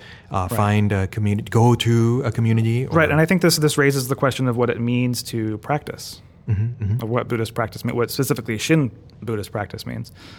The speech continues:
Speaker 2: Um, and I think that the answer to that question then would, would be how you would go about responding to somebody who is far removed from a Shin community.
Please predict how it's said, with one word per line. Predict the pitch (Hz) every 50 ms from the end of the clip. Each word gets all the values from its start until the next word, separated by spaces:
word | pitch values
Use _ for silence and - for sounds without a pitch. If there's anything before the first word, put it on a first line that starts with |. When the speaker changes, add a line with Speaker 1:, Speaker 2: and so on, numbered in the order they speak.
| - - - -
Speaker 2:
Um, | - 120 117 110 107 107 123 117 110 113 - -
and | - 117 113 110
I | - 117
think | 139 131 120
that | - 113 107 - - - - - - - -
the | 131 139 135
answer | 127 127 - 113
to | 98 113 110
that | 117 131 127 -
question | - - 123 110 98 - 117 113
then | 110 110 110 110 104 101 101 - - -
would, | 110 113 113 107 107 - - -
would | 110 113 107 104
be | - 113 113 107 107 107 104 107 - - - - - - - -
how | - 123
you | 120 120 117 113
would | 110 107
go | - 117 110
about | 107 107 104 101 - -
responding | 104 - - 131 131 139 135 110
to | 110
somebody | - - 110 107 107 104 101
who | 92 110 107 110 113
is | 110 113 113 104 -
far | - - 117 107 101
removed | 101 104 104 120 147 147 127 110 110 101 -
from | - - 107 101 98 101
a | 101 98
Shin | - 113 104 98
community. | - - - 110 120 110 - - - -